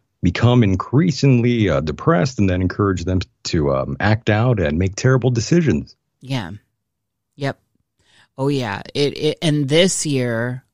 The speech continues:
Speaker 2: above all others, because it's, you know, it's
Speaker 1: Ooh.
Speaker 2: actually darker out now than it ever has been in my life.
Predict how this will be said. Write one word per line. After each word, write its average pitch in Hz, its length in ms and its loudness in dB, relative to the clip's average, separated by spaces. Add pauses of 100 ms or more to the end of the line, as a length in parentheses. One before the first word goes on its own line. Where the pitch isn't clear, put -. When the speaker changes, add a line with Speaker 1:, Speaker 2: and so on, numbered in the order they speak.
(160)
Speaker 2:
above 131 400 -2
all 127 220 -2
others, 135 440 -2
because 127 360 -4
it's, 123 260 -6 (100)
you 135 180 -4
know, 113 120 -4
it's - 160 -4
Speaker 1:
Ooh. - 20 2
Speaker 2:
actually 147 380 0
darker 131 640 0
out 117 280 -8
now 110 280 -4
than 110 200 -4
it 107 140 -4
ever 110 260 -6
has 113 300 -4
been 113 180 -8
in 110 120 -4
my 127 200 -2
life. 87 520 -10